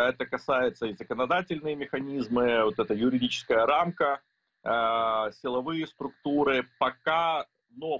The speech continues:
пока Россия не перешла, э, к режиму массовых репрессий. То есть массовых репрессий там еще не происходит, потому что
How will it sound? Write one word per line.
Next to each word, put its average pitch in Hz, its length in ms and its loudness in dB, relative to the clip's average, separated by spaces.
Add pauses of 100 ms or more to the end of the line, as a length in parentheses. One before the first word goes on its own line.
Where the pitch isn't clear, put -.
пока 143 680 0
Россия 160 560 -6
не 147 180 -4
перешла, 139 840 2 (440)
э, - 60 -6 (360)
к - 40 -10
режиму 143 600 -2
массовых 131 580 0
репрессий. 131 680 -4
То 110 80 0
есть - 140 -4
массовых 170 460 0
репрессий 143 480 -4
там 131 200 0
еще 135 240 -8
не 123 240 2
происходит, 98 680 -4
потому 127 380 -4
что 127 300 0